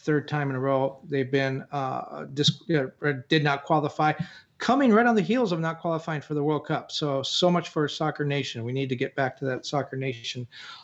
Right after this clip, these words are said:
But Julian Araujo, he, he played, I thought played well. He played in two of the four games. Um, he played against the Dominican Republic and, uh, helped start the offense, I thought. Um, played very wide,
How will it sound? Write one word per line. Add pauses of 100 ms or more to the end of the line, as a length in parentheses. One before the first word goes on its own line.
(140)
But
Julian
Araujo,
he,
he
played,
I
thought
played
well.
He
played (460)
in
two
of
the
four
games. (580)
Um,
he
played
against
the
Dominican
Republic
and,
uh, (800)
helped
start
the
offense,
I
thought. (360)
Um,
played
very
wide,